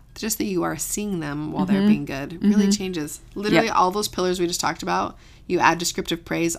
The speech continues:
Speaker 1: onto those,
Speaker 2: Mm-hmm.
Speaker 1: and it cements them into their identity.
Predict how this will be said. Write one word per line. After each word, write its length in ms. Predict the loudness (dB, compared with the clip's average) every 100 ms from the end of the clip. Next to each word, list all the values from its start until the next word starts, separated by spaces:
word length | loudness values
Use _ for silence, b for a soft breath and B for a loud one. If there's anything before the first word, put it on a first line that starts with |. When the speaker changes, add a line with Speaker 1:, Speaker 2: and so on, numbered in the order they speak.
| 0
Speaker 1:
onto 380 | 2 2 -2 -2
those, 440 | -2 -2 0 2
Speaker 2:
Mm-hmm. 300 | 4 4 4 2
Speaker 1:
and 120 | -4
it 80 | -4
cements 460 | -2 -2 -2 -4
them 240 | -6 -8 -6
into 280 | -6 -6 -6
their 220 | -6 -4
identity. 580 | -4 -4 -8 -8 -10